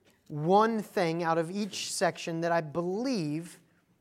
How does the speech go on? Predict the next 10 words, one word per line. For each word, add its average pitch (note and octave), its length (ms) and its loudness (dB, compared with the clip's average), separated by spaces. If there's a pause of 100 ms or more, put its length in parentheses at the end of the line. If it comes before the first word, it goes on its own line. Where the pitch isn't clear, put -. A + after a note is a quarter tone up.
(1300)
we F3 140 -4
can F#3+ 180 -6
actually F#3+ 520 0
learn E3 600 -2
from F#3+ 400 -4
the F3 100 -4
entire F3+ 500 -4
book D#3+ 280 -8
of D3+ 120 -12
Psalms. - 680 -12